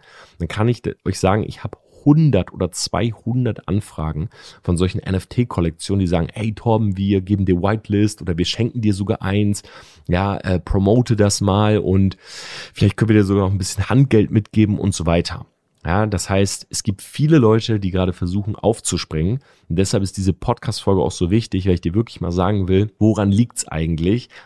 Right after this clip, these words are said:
dass dann einige Kollektionen erfolgreich werden und man da tatsächlich auch viel Geld mitmachen kann. Ja, zum Beispiel ein Gary Vaynerchuk hat durch N-F-T-Flipping, also Kaufen und Verkaufen,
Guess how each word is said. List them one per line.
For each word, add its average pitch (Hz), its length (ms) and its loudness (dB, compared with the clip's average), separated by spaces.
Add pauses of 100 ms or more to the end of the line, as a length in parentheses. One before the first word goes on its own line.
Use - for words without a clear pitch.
dass 101 320 -2
dann 92 240 0
einige 95 360 0
Kollektionen 92 520 -4
erfolgreich 82 600 -2
werden 90 240 4
und 85 80 -2
man 87 140 0
da 80 100 0
tatsächlich 90 560 -4
auch - 100 -6
viel - 240 -10
Geld 90 260 2
mitmachen - 420 -8
kann. - 200 -14 (180)
Ja, 104 120 -2
zum - 140 -6
Beispiel 85 260 -4
ein 87 80 -4
Gary 92 280 2
Vaynerchuk 92 520 0
hat 90 200 -8
durch 87 220 -2
N-F-T-Flipping, 107 920 -2
also 80 180 -6
Kaufen 87 380 -4
und 76 160 -8
Verkaufen, 90 560 0